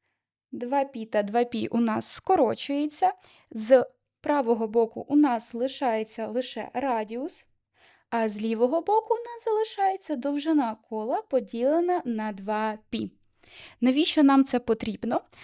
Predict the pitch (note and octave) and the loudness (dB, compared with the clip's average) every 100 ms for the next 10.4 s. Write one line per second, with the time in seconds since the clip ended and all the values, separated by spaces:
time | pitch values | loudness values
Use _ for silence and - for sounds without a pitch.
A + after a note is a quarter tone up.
0 | - - B3 G#4 D5 F#4+ D#4 A3 G#3 - | -8 2 4 4 2 0 2 2 0 0
1 | D#4+ A4+ - _ - F#4+ D4 A3+ A3 - | 0 0 -6 _ 0 2 2 0 -2 -4
2 | C4+ - - G#3 G3 G#3 B3 D4 - - | -8 -8 -8 -6 -4 -2 0 0 -4 -18
3 | _ B3 A#3+ A3+ G#3+ A#3+ E4 A#4 - - | _ 0 2 2 0 0 2 0 0 -8
4 | - D#4 A4+ A#4 - A3+ A3 B3 C#4+ - | 2 6 6 4 -4 2 6 6 4 -2
5 | C4 C4 - B3 G#3 - _ _ _ - | -4 -2 0 0 0 -6 _ _ _ -20
6 | - _ B3+ B3 G3+ - - - - D4 | -20 _ 6 6 6 -10 -12 -12 -2 2
7 | A#4 A#4 G4 F4 - A#3 D#4 - C4+ C4 | 2 2 4 4 4 2 2 0 -6 -6
8 | B3+ G#3 G#3 D4+ - A3+ A3+ G#3+ G3 C4 | -4 -4 -2 -2 -2 0 0 0 2 4
9 | C#4+ C#4 C#4 - - _ - E4+ C5+ - | 6 4 2 -8 -12 _ 0 0 0 -8
10 | _ - A#3 C#4 | _ 2 4 4